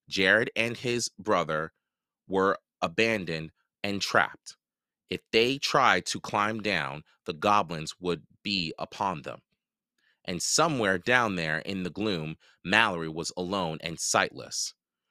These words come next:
Her only protection was the red of the sweatshirt she wore. What about the animals in the cages? Simon asked.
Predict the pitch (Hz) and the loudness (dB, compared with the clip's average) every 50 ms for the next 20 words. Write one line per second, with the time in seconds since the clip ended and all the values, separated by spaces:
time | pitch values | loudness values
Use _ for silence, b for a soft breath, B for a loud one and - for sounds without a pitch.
0 | _ _ _ - - 98 - - 113 123 135 147 156 151 - - 135 - - - | _ _ _ -4 -4 -4 -2 0 2 2 2 2 0 0 0 -2 -4 -2 2 0
1 | 117 - - - 90 82 82 80 90 87 87 82 - _ _ _ _ _ _ _ | 2 2 0 -4 -4 -6 -4 -2 -2 -2 -2 -4 -8 _ _ _ _ _ _ _
2 | _ _ _ _ _ - 78 95 90 82 76 80 104 104 107 110 113 120 - - | _ _ _ _ _ -2 0 0 0 0 2 4 6 6 6 6 4 2 -4 -14
3 | _ _ _ _ - 98 98 87 85 95 - - - - - 107 110 101 - - | _ _ _ _ -2 -2 -2 -2 -2 -4 -2 -2 -2 -2 0 0 0 0 2 0
4 | - - 87 80 - - 82 - _ _ _ _ _ _ - - - - 104 90 | 0 0 0 -2 -2 -6 -12 -20 _ _ _ _ _ _ -6 -4 -2 -2 -2 -2
5 | 82 85 82 76 65 64 _ _ _ _ _ _ _ _ - - _ _ _ _ | -4 -4 -4 -6 -6 -8 _ _ _ _ _ _ _ _ -20 -20 _ _ _ _
6 | _ _ _ _ _ _ _ _ _ _ _ _ _ _ _ _ _ _ _ _ | _ _ _ _ _ _ _ _ _ _ _ _ _ _ _ _ _ _ _ _
7 | _ _ _ _ _ _ _ _ _ _ _ _ _ _ _ - 123 143 220 226 | _ _ _ _ _ _ _ _ _ _ _ _ _ _ _ -4 4 6 6 6
8 | 214 214 240 240 - - 208 185 214 233 247 240 226 220 208 214 214 202 196 - | 8 6 6 6 4 0 -2 0 2 2 2 2 2 2 0 0 -2 -2 -2 -2
9 | 233 247 277 294 233 220 220 147 95 82 78 - - - _ _ _ _ _ _ | -2 0 0 0 2 2 0 0 -2 -2 -4 -6 -8 -8 _ _ _ _ _ _
10 | - - - 117 101 95 90 90 87 85 87 - 92 90 85 85 98 117 - - | -6 -2 2 2 2 2 0 -4 -8 -8 -6 -2 0 0 2 0 0 -2 -6 -10
11 | - | -12